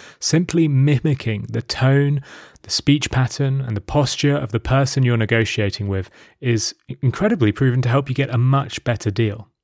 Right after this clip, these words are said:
There's one Dutch study, which I've shared before, found that waiters who repeat diners' orders word for word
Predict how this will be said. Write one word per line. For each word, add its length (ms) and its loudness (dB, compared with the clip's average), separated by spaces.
There's 160 2
one 160 2
Dutch 220 0
study, 260 0
which 300 -4
I've 80 -8
shared 240 0
before, 400 0
found 300 0
that 100 -6
waiters 400 0
who 160 2
repeat 640 -2
diners' 460 0
orders 440 0
word 380 2
for 180 -4
word 380 2